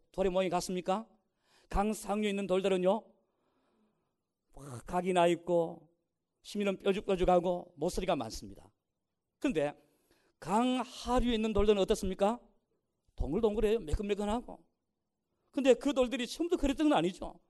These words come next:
상류에 있는 돌들이 씻겨져 내려오면서 마모가 되어지고 부딪히면서 갈고 닦여서 둥글둥글한 몰-, 돌로 그렇게들 자리를 잡았습니다.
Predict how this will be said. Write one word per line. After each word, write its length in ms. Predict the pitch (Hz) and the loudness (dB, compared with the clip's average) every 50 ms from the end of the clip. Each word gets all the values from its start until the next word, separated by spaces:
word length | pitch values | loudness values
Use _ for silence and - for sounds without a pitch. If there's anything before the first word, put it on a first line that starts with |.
| _ _ _ - - - | _ _ _ -20 -20 -18
상류에 520 | - - - - 214 233 247 247 247 254 | -16 -6 -2 0 0 2 2 2 0 0
있는 200 | 240 226 240 247 | 0 0 2 4
돌들이 400 | 226 226 220 214 226 233 233 220 | 4 4 4 6 4 4 4 4
씻겨져 640 | 208 - - - 311 220 226 277 247 196 240 233 226 | 2 0 -2 -4 -4 4 6 8 8 8 8 6 6
내려오면서 800 | 196 180 233 254 262 262 233 233 240 233 233 - 247 254 262 262 - - - _ _ _ | 6 6 8 8 8 8 6 4 4 2 4 6 6 6 6 4 -2 -10 -20 _ _ _
마모가 440 | - 170 202 233 233 247 226 247 233 | 2 4 6 6 8 8 10 10 10
되어지고 480 | 233 233 240 220 190 240 226 226 175 - | 10 10 8 8 8 8 6 6 8 6
부딪히면서 760 | - 220 226 262 240 - 277 254 254 247 185 269 294 294 302 302 - - - | 4 2 2 0 -2 0 2 2 4 4 6 6 6 6 6 4 -2 -12 -16
갈고 560 | - - 190 233 254 262 240 254 240 233 233 | -2 6 8 8 8 8 8 8 6 6 6
닦여서 720 | - 240 220 - 285 254 - 285 285 285 277 - - _ _ | 2 0 4 6 6 6 8 6 6 6 4 2 -6 _ _
둥글둥글한 640 | - 214 240 240 277 285 254 214 240 254 262 262 262 | -4 -2 0 2 2 2 0 2 2 4 4 4 4
몰-, 300 | 254 233 226 262 254 - | 6 6 6 4 6 6
돌로 540 | 208 233 254 254 269 294 277 - - - - | 6 8 10 12 10 10 8 4 -4 -16 -6
그렇게들 680 | - 294 302 - 294 262 285 294 302 311 302 - - | -2 -2 0 0 2 6 6 6 6 6 2 -2 -6
자리를 260 | - - 269 254 233 - | 0 2 4 6 6 4
잡았습니다. 420 | 196 170 151 - - 113 - | 4 0 -2 -4 -8 -14 -20